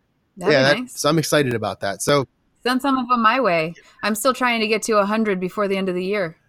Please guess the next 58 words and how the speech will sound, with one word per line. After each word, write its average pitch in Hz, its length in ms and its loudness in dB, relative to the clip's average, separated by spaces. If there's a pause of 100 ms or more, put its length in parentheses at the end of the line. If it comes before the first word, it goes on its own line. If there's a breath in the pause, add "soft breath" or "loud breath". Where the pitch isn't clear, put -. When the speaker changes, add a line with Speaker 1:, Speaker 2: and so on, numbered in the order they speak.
(240)
Speaker 2:
I, - 200 0
I 160 80 6
don't 185 140 6
know 180 120 8
how 175 120 6
to 165 100 6
do 156 140 6
that 156 140 8
other 220 220 10
than 208 240 10
to 185 640 6 (580)
put 220 200 6
you 190 120 8
in 175 120 8
one 180 100 6
of 180 60 6
my 151 100 6
newsletters, 156 500 6
which 147 140 2
I 143 100 4
can 208 140 4
do 160 80 6
that. 135 260 4
Like, 147 280 4
um, 147 480 6 (280 soft breath)
I'll 190 120 6
do 220 160 8
another 202 220 8 (120)
one, 165 300 6
Speaker 1:
Yeah. 165 100 4 (100)
Speaker 2:
like, 151 180 2
December 165 380 2
first. - 760 0 (640)
And 143 120 2
I 175 60 8
have 180 120 6
no 185 60 8
Speaker 1:
Okay. 165 100 4
Speaker 2:
problem 160 400 2
figuring 151 340 2
out 143 120 2
how 160 60 2
to 139 60 0
get, 139 360 -2
get 147 160 0
to 151 120 -2
your 139 140 4
landing 135 260 2
page. 127 200 -4
By 139 80 4
then, 156 180 2
we'll 151 100 4
both 147 180 2
have 147 140 2
really 143 140 4
nice 127 180 0
websites, 131 420 -2
so 120 220 -4